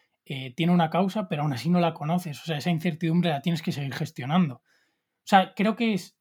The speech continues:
dar, o sea, las dos posturas son factibles porque es lo que no conocemos. Uno dice que, que no, que realmente no está determinado, que no tiene una causa, y otro que sí. Pero creo que ambas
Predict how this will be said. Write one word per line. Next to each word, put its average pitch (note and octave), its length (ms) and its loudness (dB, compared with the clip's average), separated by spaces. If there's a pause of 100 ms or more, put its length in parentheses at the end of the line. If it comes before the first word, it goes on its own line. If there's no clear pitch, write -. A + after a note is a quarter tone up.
dar, F#3+ 400 0
o G#3+ 80 -6
sea, D3+ 140 -4
las D3 180 -4
dos F#3+ 220 -2
posturas F3 420 -2
son F3 100 -2
factibles G3+ 480 -2
porque C#3+ 320 -6
es - 160 -12 (380)
lo E3 140 0
que E3+ 80 2
no F3+ 100 4
conocemos. D3 600 -2 (100)
Uno F3 240 2
dice E3+ 300 -2
que, B2 240 -14 (240)
que B2 120 -14
no, D#3 380 -6
que A#2 400 -14
realmente C3+ 580 -8 (260)
no D3 140 -2
está C3+ 480 -4 (360)
determinado, C#3 680 -2
que D#3+ 100 -8
no C3 100 -6
tiene C#3+ 180 -4
una C#3 140 -4
causa, - 440 -6 (400)
y E3+ 180 0
otro D#3 260 -4
que - 80 -10
sí. - 300 -14 (840)
Pero D#3+ 180 2
creo F3 140 2
que G3+ 100 4
ambas G3+ 560 4